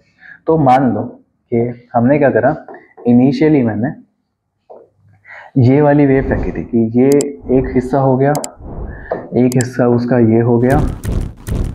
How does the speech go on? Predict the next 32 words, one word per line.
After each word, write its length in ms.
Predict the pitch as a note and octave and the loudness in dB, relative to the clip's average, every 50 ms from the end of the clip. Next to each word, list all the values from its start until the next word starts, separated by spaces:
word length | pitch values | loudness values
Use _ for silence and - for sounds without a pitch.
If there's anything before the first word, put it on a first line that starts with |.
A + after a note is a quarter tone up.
| - _ _ _ _ _ _ _ _ _ _ _ _ - | -12 _ _ _ _ _ _ _ _ _ _ _ _ -2
और 480 | - A2 G#2+ A2 A2 A2 - - - - - A2+ | 0 2 2 2 2 0 -2 -4 -8 -6 -4 -2
एक 120 | A2+ A#2 - | 0 0 0
हिस्सा 300 | - A2+ A#2 - - A2+ | -2 -4 -4 -2 0 0
ये 200 | A2 A2 A2 A2+ | 2 2 2 2
हो 180 | A#2+ A#2 A#2 G#2+ | 2 2 2 2
गया, 180 | A#2 C3+ D3+ | 2 2 2
ऐसे 320 | - - B2+ A#2+ B2 D3+ C#3+ | 2 2 0 0 0 0 0
कर 160 | B2+ A#2+ A2+ | 0 0 0
करके 260 | - A#2 A2 A2 D3 | 0 -2 -2 0 0
मैंने 420 | C#3+ C3+ B2 C3 C#3 B2 A2+ C3 C#3+ | 2 2 2 2 2 2 2 2 0
एक 280 | - - - - - - - - - - - A#2 | 0 -4 -8 -10 -12 -12 -12 -14 -20 -16 -8 -4
wave 520 | A#2 B2 C3+ D3+ D#3 D3+ - - - - - - | 0 2 2 2 0 -2 -4 -8 -12 -16 -14 -6
throw 240 | - D3 D3+ D#3+ | -2 0 2 2
करी 500 | D#3 - B2+ A#2 A#2 D3+ - - - - _ _ _ _ _ - - - - | 2 2 0 2 0 0 -2 -6 -12 -18 _ _ _ _ _ -16 -4 0 0
at 180 | C#3+ D#3 - - - - - - - - _ _ _ - - | 0 0 -2 -6 -14 -18 -20 -20 -20 -20 _ _ _ -4 -2
any 260 | C3 B2 B2 C3 D3 F3+ - - - - - - - - - - - - _ _ - - - _ _ _ _ _ - | 0 2 2 2 2 0 -2 -4 -10 -14 -18 -18 -14 -14 -14 -14 -16 -20 _ _ -20 -20 -20 _ _ _ _ _ 2
charged, 380 | A#2 A#2 B2+ C#3 D3 D3 C#3 - - - - _ _ _ _ _ _ _ _ _ _ _ _ _ _ _ _ _ _ _ _ B2 | 2 4 2 2 0 -4 -6 -10 -14 -20 -20 _ _ _ _ _ _ _ _ _ _ _ _ _ _ _ _ _ _ _ _ -2
uh, 140 | A#2 - - | -2 -2 -2
at 500 | - D3+ - C3+ C3+ C#3+ - - C3+ C3+ | 0 2 2 2 2 2 0 -2 0 0
any 300 | D#3+ F#3 - - C3 - | 0 0 0 0 0 0
atom। 220 | - G#2+ F#2 E2+ - - - _ - - - - - - _ - | 0 -4 -6 -6 -10 -14 -20 _ -20 -20 -20 -20 -20 -16 _ -2
ये 120 | A#2+ C3+ C#3+ | 0 2 2
मैंने 260 | C#3+ C3 A#2+ B2+ D3 | 4 4 4 4 2
एक 100 | - C3 | 2 2
wave 160 | C3 C#3 D3 C#3+ - | 2 2 0 0 -2
throw 140 | B2+ A2+ G#2 | -2 -4 -2
करी, 160 | G2 G2+ G#2+ | -2 0 0
बस 140 | A2 G#2+ A2 | 0 0 0
बहुत 180 | A#2 A#2 A2 | -2 -2 0
ज़्यादा 240 | G#2+ G#2+ G2+ G2 F#2 | 0 0 0 -2 -4
हो 120 | - - - | -6 -10 -12
गया। 260 | - - - - - | -14 -14 -16 -18 -20